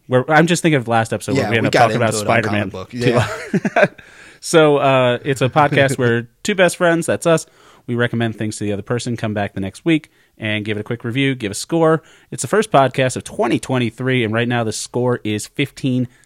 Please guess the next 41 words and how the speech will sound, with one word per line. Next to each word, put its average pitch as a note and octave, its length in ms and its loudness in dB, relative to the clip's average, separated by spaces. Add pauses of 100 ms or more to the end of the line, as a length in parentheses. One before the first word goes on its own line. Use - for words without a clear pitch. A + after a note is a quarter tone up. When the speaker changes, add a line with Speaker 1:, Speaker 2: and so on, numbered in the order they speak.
Speaker 1:
to D3+ 100 -4
fifteen. A2 920 -8
Speaker 2:
Pretty G2 200 -8
nice, G#2 300 -4
huh? A#2+ 80 0
Speaker 1:
Knot D3 200 2
it C#3 80 2
up D#3 180 2
going B2+ 220 0
into C#3+ 160 0
the D3 120 -2
new D#3 240 -2
year. G2 260 -6
Speaker 2:
I F#2 140 -8
know. G2+ 460 -4
Speaker 1:
Speaking G#3 200 -2
of D#3+ 40 4
which, D3+ 120 0
how E3+ 100 4
was G3 140 2
your C3 80 -2
new G#2 80 -2
year, F2 140 -2
buddy? G#2 180 -4
What, C#3+ 80 -2
you C3 100 -4
do C#3+ 120 0
anything C#3 240 -4
fun? F3+ 220 -4 (100)
Speaker 2:
It - 80 -6
was C#3+ 100 -2
great. E3 240 4 (160)
I - 20 -10
went A#2+ 160 -6
over A#2+ 200 -6
to, B2 500 -6
uh, A#2+ 380 -4 (180)
my A2+ 120 -10
buddy's A#2 300 -6
house, C3 440 -6 (200)
and G2+ 520 -14